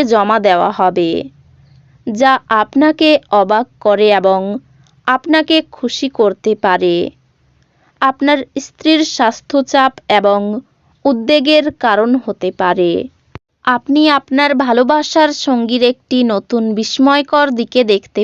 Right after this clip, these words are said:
পাবেন। সাফল্য নিশ্চিতভাবেই আপনার, যদি আপনি গুরুত্বপূর্ণ পরিবর্তনগুলি একে একে করেন।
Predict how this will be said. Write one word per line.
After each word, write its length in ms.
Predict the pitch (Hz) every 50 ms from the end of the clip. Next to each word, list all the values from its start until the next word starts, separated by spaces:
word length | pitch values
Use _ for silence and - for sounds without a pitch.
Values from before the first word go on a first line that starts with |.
| 208 -
পাবেন। 400 | 196 185 185 175 190 180 180 175 180 196 214 240 - _ _ _ _ _ _ _ _ _ _ _ _
সাফল্য 640 | - - - 302 269 254 - 320 302 311 311 302 302 311 311 302
নিশ্চিতভাবেই 920 | 262 240 240 - - - - 277 240 240 240 262 247 208 208 214 220 220 - - - 208
আপনার, 480 | 202 180 180 - 202 196 185 175 175 208 269 - _ _ _ _ 233 233 208
যদি 320 | 202 240 254 254 233 302 320
আপনি 300 | 302 294 302 - 285 302 302 277
গুরুত্বপূর্ণ 800 | 226 240 240 240 - _ - 277 - - 285 294 285 269 277 285 285 277
পরিবর্তনগুলি 1160 | - 254 220 214 220 202 214 214 220 233 226 - 247 240 240 233 233 208 208 202 202 202 202 202 254 - _ _ _ _ _ _ _ _
একে 320 | - 233 214 214 - 254 240 220
একে 260 | 208 202 - 202 208 -
করেন। 380 | - 190 185 175 180 175 175